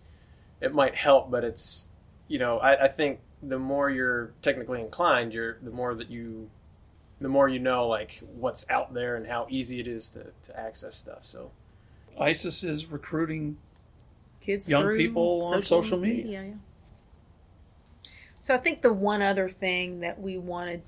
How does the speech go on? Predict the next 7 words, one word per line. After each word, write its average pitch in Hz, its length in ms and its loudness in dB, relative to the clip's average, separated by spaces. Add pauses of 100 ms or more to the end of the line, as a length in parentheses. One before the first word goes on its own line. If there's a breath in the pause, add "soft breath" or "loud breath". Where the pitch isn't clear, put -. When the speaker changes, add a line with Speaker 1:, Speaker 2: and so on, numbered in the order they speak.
(100)
Speaker 3:
to 175 420 -6 (440)
talk 175 320 -2
about 165 420 -2 (120)
too, 185 260 0
real 190 180 2
quickly, 185 640 -6
in, 175 360 -8